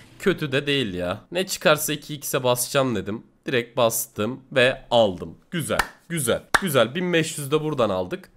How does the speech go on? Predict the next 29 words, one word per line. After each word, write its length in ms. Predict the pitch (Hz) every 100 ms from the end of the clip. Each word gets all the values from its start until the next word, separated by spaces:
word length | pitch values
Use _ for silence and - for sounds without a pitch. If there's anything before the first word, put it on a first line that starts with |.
| - - - -
Temiz, 420 | 208 110 131 -
güzel 300 | 156 135 107
gidiyoruz 360 | 87 87 85
şu 180 | - 90
an. 120 | 101 -
Ee, 360 | 101 101 98 101
yükseltmeye 640 | 143 - 196 180 185 185 180
tekrardan 480 | 196 175 120 101
giriyorum 440 | 95 90 87 87 85
arkadaşlar. 600 | 87 - 85 87 - 147 -
Şu 340 | - - - - -
ikisini 640 | 220 - 190 131 131 156 - -
bir 60 | 196
yükseltelim 800 | 175 170 - 139 135 127 98 82
ya. 280 | 82 85 -
Şu 120 | -
ikisini 500 | 208 - 196 165 170
şu 160 | - 165
yedi 240 | 180 165
yüz 160 | 175 165
yediye 300 | 151 156 131
basalım 420 | 120 - 120 95
abi. 240 | 82 73 -
Diğer 240 | 220 220 -
tarafta 340 | 143 139 190
hep 240 | 185 - 151
buradan 260 | 127 104
geldi. 500 | 92 87 82 80 127 -
Yüzde, 560 | 131 131 123 135 143